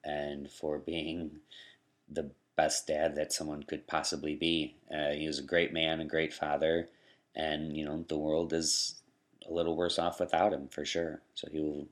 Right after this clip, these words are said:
very much be missed. And another person that's gonna be missed is someone that we lost less than a week after that. Um, Hana Kimura died at twenty-three, um, from suicide. She took her own life.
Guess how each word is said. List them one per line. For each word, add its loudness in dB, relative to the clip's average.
very 0
much -4
be -4
missed. -4
And 2
another 4
person 2
that's 0
gonna -2
be 0
missed 2
is 2
someone 0
that 2
we -2
lost 2
less 2
than 2
a 6
week 4
after 4
that. 2
Um, -4
Hana 0
Kimura 2
died 10
at 6
twenty-three, 0
um, 0
from -2
suicide. 0
She 0
took -8
her 4
own 2
life. 0